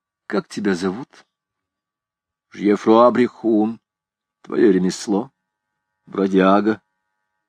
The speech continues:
«Ты зачем ввязался в этот проклятый мятеж?» Бродяга глядел на короля с дурацким видом,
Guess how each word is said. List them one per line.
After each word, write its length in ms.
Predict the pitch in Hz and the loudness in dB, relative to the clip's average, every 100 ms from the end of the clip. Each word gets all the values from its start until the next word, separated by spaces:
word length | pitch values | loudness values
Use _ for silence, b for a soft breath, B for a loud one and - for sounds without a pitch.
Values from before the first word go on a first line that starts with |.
| _ _ _ _ _ _ _ _ _ _ B B | _ _ _ _ _ _ _ _ _ _ B B
«Ты 120 | - | -10
зачем 320 | 190 202 254 233 | -8 -6 -6 -8
ввязался 800 | 196 208 214 170 165 120 - 107 | -8 -6 -4 0 2 2 -2 -6
в 40 | |
этот 200 | 92 92 | -6 -6
проклятый 580 | - 104 104 131 - 196 | -4 -4 -2 -4 -6 -10
мятеж?» 680 | 247 220 - 98 87 - - _ _ _ _ _ _ _ _ _ | -10 -10 -6 -6 -6 -12 -14 _ _ _ _ _ _ _ _ _
Бродяга 480 | - 104 101 107 104 | -6 -2 2 4 4
глядел 460 | 98 107 98 113 107 | 2 2 4 2 2
на 80 | 104 | 0
короля 360 | 110 101 113 | 0 2 4
с 80 | 98 | 2
дурацким 540 | 98 139 165 - 175 | 0 -2 -4 -8 -8
видом, 380 | 175 127 95 92 | -4 -2 -2 -4